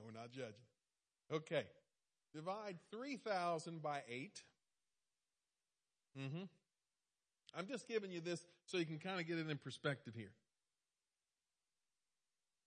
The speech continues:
Okay, so if three thousand people were baptized over an eight-hour period,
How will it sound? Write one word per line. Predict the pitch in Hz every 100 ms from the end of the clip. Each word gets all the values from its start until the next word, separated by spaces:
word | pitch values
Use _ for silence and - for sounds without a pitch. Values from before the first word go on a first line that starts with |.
| _ _ _
Okay, | 147 160 165 120
so | - 190 196 202
if | 180 - - _ _ _
three | 226 285
thousand | 247 247 226 196 185 190
people | 202 175 147 147 147 - _ _ _ _ _ _ _ _
were | 131 151
baptized | 170 202 196 185 175 165 156 -
over | 165 160 151
an | 147 151
eight-hour | 175 180 160 160 147 -
period, | 160 135 110 104